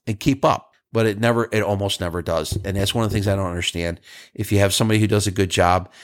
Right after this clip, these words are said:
why you wouldn't pay 'em. And it's the same with technicians. Why, if you have somebody who does a good job, why don't you pay them so that they hang around, so that they do the job for you?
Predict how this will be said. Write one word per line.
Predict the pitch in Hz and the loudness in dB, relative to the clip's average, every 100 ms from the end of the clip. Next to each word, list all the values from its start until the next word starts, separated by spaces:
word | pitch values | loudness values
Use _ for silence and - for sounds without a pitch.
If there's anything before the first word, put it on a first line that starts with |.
| - _ | -20 _
why | 101 104 | 2 4
you | 107 | 4
wouldn't | 101 104 | 4 0
pay | - 104 98 | 0 2 2
'em. | 95 95 - - | 0 -6 -16 -4
And | 120 | -2
it's | 104 | 0
the | |
same | 113 135 135 | 2 2 2
with | 131 | 2
technicians. | 135 127 151 107 95 | 0 0 -2 -2 -2
Why, | 90 101 | 2 4
if | 110 107 | 2 2
you | 113 | 2
have | 104 | 2
somebody | 98 107 104 | 2 -2 0
who | 101 | 2
does | 101 | 0
a | 92 | 2
good | 104 | 0
job, | 95 92 95 | 2 2 2
why | 78 95 | 2 2
don't | 107 107 - | 2 0 -4
you | |
pay | 95 - 113 | -6 0 2
them | 101 85 - - - | 2 -2 -6 -16 -20
so | - 117 | -2 0
that | 110 | 2
they | 104 | 2
hang | 117 113 | 2 2
around, | 104 107 98 82 - _ _ _ _ | 2 2 0 -2 -10 _ _ _ _
so | - | -2
that | 107 | 0
they | 107 | 0
do | 104 120 | 2 2
the | 113 | 2
job | 107 92 90 | 2 2 0
for | - | -6
you? | 87 80 - | -10 -10 -14